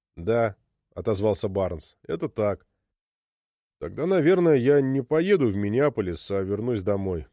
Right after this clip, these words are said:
Но когда Лесистая гора пришёл на станцию, намереваясь купить билет до регби, он обнаружил, что его язык произносит совсем другие слова. «Билет до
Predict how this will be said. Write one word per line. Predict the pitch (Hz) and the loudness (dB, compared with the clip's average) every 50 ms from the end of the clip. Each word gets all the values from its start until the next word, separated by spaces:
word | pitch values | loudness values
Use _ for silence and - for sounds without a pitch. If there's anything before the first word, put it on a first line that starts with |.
| _ _ _ _ _ _ _ _ _ _ _ _ _ - | _ _ _ _ _ _ _ _ _ _ _ _ _ -6
Но | 123 151 180 - | -2 0 0 0
когда | - 190 208 214 | 0 0 0 0
Лесистая | 208 208 185 - 214 175 - - 185 165 | 0 0 -2 -4 -4 -4 -2 -2 -2 0
гора | 175 196 190 170 135 | 0 2 2 2 2
пришёл | - 143 131 - 170 170 156 | 2 -2 -2 0 0 -2 0
на | 165 175 170 | 0 0 -2
станцию, | - - 240 247 240 202 - - 147 127 113 101 98 - _ _ - | -2 -2 -2 -2 -2 -4 -6 -4 -2 0 0 0 0 -4 _ _ -4
намереваясь | 135 139 151 160 165 165 170 165 160 143 - | -2 0 0 0 2 4 4 4 4 2 0
купить | - - 151 - 175 165 135 | -4 -8 -6 -6 -6 -6 -2
билет | 135 160 151 147 123 113 | 0 0 2 2 2 2
до | 139 151 | 2 2
регби, | 156 139 101 85 87 90 92 - | 2 2 0 0 -4 -4 -4 -4
он | - 131 143 165 | -2 -2 0 0
обнаружил, | 170 151 165 185 196 208 247 226 196 196 180 151 | 0 2 2 0 0 0 0 0 0 -2 -2 -4
что | - - - 170 | -4 -2 -2 -2
его | 156 165 180 175 175 | 0 0 0 0 0
язык | 165 165 165 160 202 262 233 - _ _ _ _ _ _ _ _ _ _ _ _ - | 0 0 -2 -2 -2 -6 -8 -8 _ _ _ _ _ _ _ _ _ _ _ _ -6
произносит | 160 170 170 165 139 202 240 214 - 190 - | -2 0 0 0 2 0 -2 -2 -2 -4 -4
совсем | 190 180 - - 196 196 | -4 -4 0 0 -2 0
другие | 196 208 190 156 110 85 - | 0 -4 -4 -4 -6 -6 -6
слова. | - - 87 78 78 71 - _ _ _ _ _ _ _ _ _ _ _ _ _ _ _ _ _ _ _ _ _ _ _ _ _ _ _ 67 | -6 -6 -6 -8 -8 -10 -12 _ _ _ _ _ _ _ _ _ _ _ _ _ _ _ _ _ _ _ _ _ _ _ _ _ _ _ -20
«Билет | 76 73 92 113 147 180 190 170 - _ _ _ _ _ | -14 -8 -6 -2 0 0 0 0 -2 _ _ _ _ _
до | - 95 104 123 135 139 127 120 - | -12 -4 0 2 2 4 2 0 -2